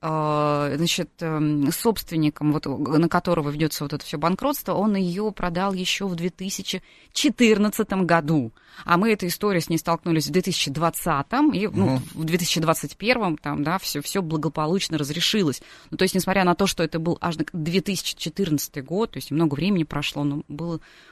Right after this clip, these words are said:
Speaker 1: были нюансы.
Speaker 2: Наш слушатель шестьсот двадцатый спрашивает, не про стоимость хочу узнать, а обменом занимаетесь, э, четырехкомнатную на двух- и однушку?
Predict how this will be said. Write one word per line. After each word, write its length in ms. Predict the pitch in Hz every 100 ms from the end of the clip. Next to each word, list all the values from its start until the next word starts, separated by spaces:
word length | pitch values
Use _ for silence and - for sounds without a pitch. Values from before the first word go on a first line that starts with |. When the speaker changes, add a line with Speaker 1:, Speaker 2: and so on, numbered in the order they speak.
| -
Speaker 1:
были 260 | 156 175
нюансы. 480 | 160 151 143 - - - - - - - -
Speaker 2:
Наш 220 | 117 143
слушатель 480 | - - 180 - 139
шестьсот 320 | 120 147 156 135
двадцатый 380 | 143 139 123 -
спрашивает, 600 | - 123 113 120 107 120
не 140 | 143
про 200 | 135 143
стоимость 440 | - 208 208 156 -
хочу 360 | - 135 -
узнать, 380 | 131 117 120 101
а 100 | 117
обменом 480 | 131 139 165 160 123
занимаетесь, 840 | 131 135 147 196 196 143 120 107
э, 120 | 113
четырехкомнатную 1000 | 107 - 120 147 147 - 175 196 151 127
на 160 | 123 123
двух- 340 | 120 156 -
и 20 | 131
однушку? 840 | 123 123 123 117 95 - - 85